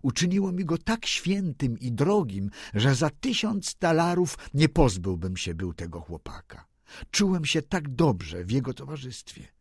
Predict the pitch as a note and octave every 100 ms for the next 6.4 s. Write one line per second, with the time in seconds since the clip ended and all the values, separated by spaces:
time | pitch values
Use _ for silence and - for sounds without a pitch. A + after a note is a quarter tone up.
0 | _ _ _ _ - A#2 C#3 - D3+ D#3+
1 | D3+ - D3+ C3+ - - F#2 A2+ - G2
2 | E2+ E2 G2 F#2+ D2 - - - _ _
3 | _ - F#2 C3 C#3+ A#2+ D#2+ A#1+ - -
4 | _ _ _ _ A#2+ G#2 A2+ C3+ E3+ F#3+
5 | A#2+ D3+ - - B2+ B2 A#2 D3 D3 B2
6 | G2+ - B2 F2